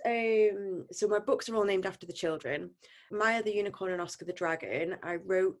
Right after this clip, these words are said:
I think I wrote those while I was still teaching, but I didn't actually publish them. I didn't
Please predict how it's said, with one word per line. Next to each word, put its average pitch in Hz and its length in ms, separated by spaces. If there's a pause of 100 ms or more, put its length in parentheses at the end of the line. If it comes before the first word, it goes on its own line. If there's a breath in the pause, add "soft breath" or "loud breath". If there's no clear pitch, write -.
(380)
I 151 60 (120)
think 269 220
I 190 60
wrote - 260
those 160 240
while 160 180
I 160 80
was 175 260
still 165 200
teaching, 160 360
but 147 120
I 165 60
didn't 185 280
actually - 280
publish 175 360
them. 185 180
I 170 60
didn't 165 320